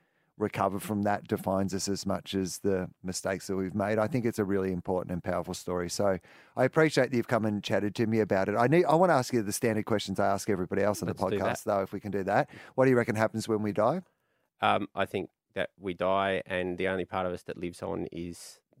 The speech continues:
Speaker 2: the memories that other people have of us. I think that, um, the Dis-, the Disney film Coco describes it really well in that, you know, once you fade from the memory of the people that you love, then, then that's it. You're just not part of the world anymore. But I, I don't th-,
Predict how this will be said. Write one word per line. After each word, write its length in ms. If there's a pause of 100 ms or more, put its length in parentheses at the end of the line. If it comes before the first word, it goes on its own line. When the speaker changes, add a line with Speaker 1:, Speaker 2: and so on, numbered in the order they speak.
Speaker 2:
the 100
memories 400
that 120
other 160
people 260
have 160
of 140
us. 220 (680)
I 80
think 220
that, 240
um, 320 (100)
the 140
Dis-, 380
the 100
Disney 280
film 260 (280)
Coco 460 (360)
describes 440
it 80
really 220
well 300
in 160
that, 120 (180)
you 140
know, 100
once 280
you 40
fade 300
from 140
the 60
memory 240
of 40
the 60
people 320
that 160
you 80
love, 320
then, 320
then 160
that's 260
it. 100 (280)
You're 100
just 220
not 140
part 180
of 40
the 60
world 240
anymore. 360 (180)
But 100
I, 60 (200)
I 60
don't 260
th-, 80